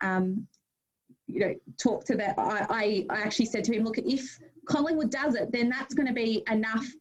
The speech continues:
for the public to know why the flag was missing." And I had a Collingwood ringtone for six months celebrating, and then covid <laughs> hit, and I thought, "Oh no, I've lost this opportunity to bring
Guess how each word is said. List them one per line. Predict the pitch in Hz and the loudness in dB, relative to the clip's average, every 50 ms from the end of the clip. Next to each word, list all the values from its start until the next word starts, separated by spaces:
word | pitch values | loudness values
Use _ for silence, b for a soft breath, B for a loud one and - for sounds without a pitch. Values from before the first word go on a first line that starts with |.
| _ - | _ -2
for | - 254 | 0 0
the | - 220 | 0 0
public | - 240 220 220 220 - | -2 0 0 0 0 0
to | - 240 | 0 0
know | 214 202 208 202 | 0 2 0 0
why | 202 202 196 | 0 0 0
the | 185 202 | 0 0
flag | - 214 196 202 190 | 0 0 0 2 2
was | 196 185 202 | 2 2 2
missing." | 208 220 - 359 370 330 | 0 0 0 0 0 0
And | 277 | 0
I | 294 294 | 0 0
had | 302 311 302 | 0 0 0
a | 294 233 - - - - | 0 -2 -4 -4 -4 -2
Collingwood | - 240 240 233 226 190 185 | 0 2 2 0 0 0 0
ringtone | 220 220 220 220 - 220 202 196 185 | 0 0 0 0 -2 0 0 0 0
for | 208 | 0
six | - - 269 254 - - | -2 -2 -2 -4 0 -2
months | 233 202 185 - - - - | -2 0 0 -2 -4 -2 -2
celebrating, | - 196 185 196 190 202 208 254 330 415 466 480 B B B B B B | 0 2 2 2 2 0 2 2 2 0 -2 -4 B B B B B B
and | B 226 | B 0
then | 233 233 | 2 2
covid | - - 285 285 302 - - - - | 0 0 0 0 0 0 0 0 0
<laughs> | - - | 0 0
hit, | 359 440 571 587 587 - | 0 0 0 0 0 0
and | 294 285 | 0 0
I | 285 - | 0 -2
thought, | - 320 277 254 - - | 0 0 0 0 0 0
"Oh | 302 311 | 0 0
no, | 302 320 311 311 302 294 262 233 254 247 B B B B B | 2 0 0 0 0 0 2 0 0 -2 B B B B B
I've | - 220 240 | 0 0 2
lost | 277 277 285 277 - - | 2 0 -2 -4 -4 -2
this | - 277 254 - - | -2 -2 -2 -2 -4
opportunity | - 254 262 254 - 269 254 254 254 247 | -2 -2 -2 0 2 0 0 2 0 0
to | 247 240 | -2 -2
bring | 254 240 233 233 233 226 | 0 0 2 2 2 0